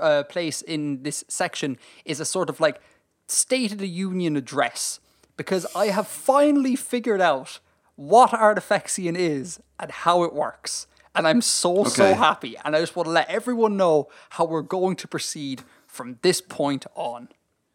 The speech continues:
Speaker 2: Artifexian is, it's not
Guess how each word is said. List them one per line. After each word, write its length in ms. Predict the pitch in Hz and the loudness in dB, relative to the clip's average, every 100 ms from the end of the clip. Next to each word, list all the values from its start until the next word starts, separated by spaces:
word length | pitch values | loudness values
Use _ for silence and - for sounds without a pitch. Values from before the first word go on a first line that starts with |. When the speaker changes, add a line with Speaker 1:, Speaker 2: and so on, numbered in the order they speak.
| _ _ _ _ _ _ _ | _ _ _ _ _ _ _
Speaker 2:
Artifexian 840 | 143 160 160 147 147 - 139 135 - | 2 2 4 2 2 -2 0 0 0
is, 540 | 117 120 113 113 - - | 2 2 2 0 -4 -6
it's 180 | - 123 | -4 2
not 460 | 123 127 - - | 2 2 -2 -12